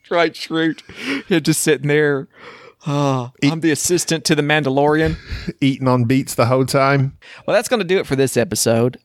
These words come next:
Speaker 1: Uh, our, our takeaway is we miss you, Sean. Um, I don't know if Gobby's gonna be able to retire, uh, to be able to retire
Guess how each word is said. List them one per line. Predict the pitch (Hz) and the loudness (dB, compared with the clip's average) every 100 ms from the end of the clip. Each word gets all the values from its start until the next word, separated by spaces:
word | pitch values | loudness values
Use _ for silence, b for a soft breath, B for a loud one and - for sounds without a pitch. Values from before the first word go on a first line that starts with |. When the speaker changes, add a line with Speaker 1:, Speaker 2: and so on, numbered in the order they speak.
| - | -2
Speaker 1:
Uh, | 117 110 107 107 101 - - | 0 2 2 0 -2 -10 -2
our, | 107 110 - | 0 2 0
our | 113 | 0
takeaway | - 151 143 143 139 127 | 2 0 2 2 2 0
is | 131 131 123 120 - - B B B B - | 0 2 2 0 -6 -12 B B B B -4
we | 120 | 0
miss | 131 131 | 2 0
you, | 131 | -2
Sean. | - 127 123 120 120 113 - _ _ | 2 2 4 2 0 -4 -10 _ _
Um, | 117 104 98 98 196 - _ - | -2 0 0 -2 -6 -10 _ -2
I | 135 | 0
don't | 131 | 2
know | 127 123 | 2 0
if | 123 | 0
Gobby's | 120 117 123 | 0 0 0
gonna | - 117 | -2 -2
be | 117 | -2
able | 117 117 | -2 -4
to | - | -8
retire, | 117 226 - 120 117 113 107 - - | -8 -8 -4 -2 0 0 -4 -8 -6
uh, | 110 107 107 107 104 110 - _ - | -2 -2 -2 -4 -6 -10 -16 _ -6
to | 135 | 0
be | 123 | 0
able | 120 113 | 0 -2
to | |
retire | 120 113 - 120 117 | -8 -6 -2 0 0